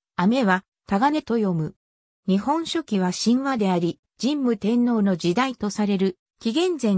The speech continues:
七世紀については不明であるが、同書が編纂された七百二十年には、すでに飴が存在していたことになる。平安時代の延喜式には、京都に飴屋ができたとあり、鎌倉時代には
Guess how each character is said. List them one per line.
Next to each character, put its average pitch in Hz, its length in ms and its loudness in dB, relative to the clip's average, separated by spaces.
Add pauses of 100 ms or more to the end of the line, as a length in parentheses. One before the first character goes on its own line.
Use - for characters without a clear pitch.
七 180 240 -2
世 294 240 -4
紀 - 140 -4
に 180 120 0
つ - 160 -6
い 254 100 -6
て 190 120 -4
は 160 100 -2
不 170 140 -4
明 240 260 2
で 208 140 0
あ 180 80 0
る 175 100 -2
が、 160 240 -4 (220)
同 196 200 2
書 277 180 -2
が 254 140 -2
編 262 200 -2
纂 277 260 -6
さ 262 140 -4
れ 254 100 -2
た 233 140 -2
七 233 240 0
百 226 280 -4
二 170 140 2
十 240 220 0
年 190 220 2
に 156 100 0
は、 147 200 -2 (220)
す 302 160 -6
で 330 120 2
に 208 120 2
飴 202 260 2
が 170 160 0
存 208 280 -4
在 269 240 -6
し - 100 -12
て 254 100 -2
い 226 100 -4
た 226 140 -4
こ 233 120 -4
と 240 120 0
に 180 120 4
な 156 140 0
る。 - 160 -8 (480)
平 302 340 0
安 311 140 -4
時 285 140 -4
代 226 220 0
の 160 120 0
延 214 220 0
喜 285 120 0
式 - 300 -4
に 196 140 2
は、 165 200 0 (260)
京 294 260 -4
都 208 120 0
に 180 240 0 (220)
飴 208 280 2
屋 285 140 0
が 262 140 -2
で 269 140 -2
き - 80 -20
た 208 160 -4
と 180 160 -2
あ 170 80 0
り、 156 240 -6 (220)
鎌 262 280 0
倉 277 280 -2
時 269 120 -4
代 247 200 0
に 180 140 0
は 165 180 0